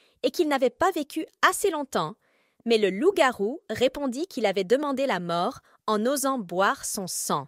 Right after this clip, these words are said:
Le propriétaire de la maison jeta le vampire à la porte et l'avertit que pas une seule âme vivante ne devait savoir qu'il était dans sa maison. Mais il lui rappela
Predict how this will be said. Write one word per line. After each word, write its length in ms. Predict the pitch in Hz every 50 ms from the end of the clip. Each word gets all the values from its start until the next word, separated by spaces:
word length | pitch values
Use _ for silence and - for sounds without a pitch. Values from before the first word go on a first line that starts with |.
| _ _ _ _ _ -
Le 100 | 254 294
propriétaire 600 | - - 403 403 - 392 330 - - 240 262 302
de 80 | 262 220
la 100 | 190 175
maison 440 | 185 180 175 165 165 156 170 254 - _ _ -
jeta 260 | 214 220 302 - 427 440
le 100 | 349 240
vampire 380 | 190 202 180 185 - - 269 - -
à 80 | 190
la 140 | 175 156 147
porte 380 | _ - 160 170 - - - - _ _ _ _ _ _ _ -
et 80 | 247 269
l'avertit 440 | 277 277 262 294 - - - 359 403
que 120 | - 311 254
pas 260 | - _ - 302 392 - _ _ -
une 160 | 311 349 359
seule 300 | - - - 247 247 247 - -
âme 200 | 202 214 240 233
vivante 520 | 202 214 208 185 175 160 151 160 208 - - _ _ _ _ -
ne 100 | 233 247
devait 240 | 247 247 233 226 226
savoir 440 | - - 285 254 208 190 185 254 -
qu'il 160 | - - 254
était 200 | 226 214 - 233
dans 180 | 208 165 190 254
sa 200 | 262 - 302 254
maison. 360 | 220 185 180 175 160 147 151 - _ _ _ _ _ _ _ _ _ -
Mais 200 | 220 220 214 - -
il 140 | 226 202
lui 100 | 185 185
rappela 420 | 185 214 262 - - 185 160 180